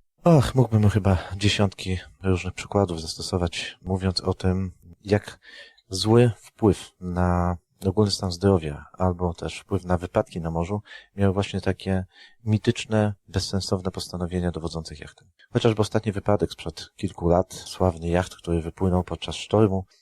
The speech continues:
z Trójmiasta i rozbił się na wejściu do Kojpedy. Okazało się, że po kilkudniowym zaledwie rejsie na pokładzie jachtu tylko kapitan i pierwszy oficer nie chorowali. Tak długa, kilkudniowa podróż powinna dawno już się skończyć.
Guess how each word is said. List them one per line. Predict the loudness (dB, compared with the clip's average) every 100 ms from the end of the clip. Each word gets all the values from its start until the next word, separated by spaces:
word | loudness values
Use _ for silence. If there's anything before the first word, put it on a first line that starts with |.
| _ _ -6 0 0
z | 0
Trójmiasta | 0 2 2 0 -2 -2 -4
i | -4 -4 -4 -6 -12 -4
rozbił | 4 4 4 -6
się | -6 -2
na | 0
wejściu | 0 -2
do | -8
Kojpedy. | -2 2 2 2 0 -4 -20 -10
Okazało | -2 2 2
się, | -2
że | -6
po | -6
kilkudniowym | -8 -4 0 0 0 -6 -4
zaledwie | 0 0 2 6
rejsie | 6 4 0 -2 -4 -20 -12 -4
na |
pokładzie | -4 0 0 4
jachtu | 2 2 -6
tylko | -8 -8 -4
kapitan | -4 -2 -4
i | -2
pierwszy | -2 -4
oficer | -6 -4 -2
nie | -2 -2
chorowali. | 2 4 4 0 -4 _ _ _ _
Tak | -2 2
długa, | 4 6 6 4 0
kilkudniowa | -6 -2 0 2 4 2
podróż | 2 2 0 -2 -8 0
powinna | 2 4
dawno | 4 2 2 0
już | -2
się | -6
skończyć. | -8 -10 -12 -20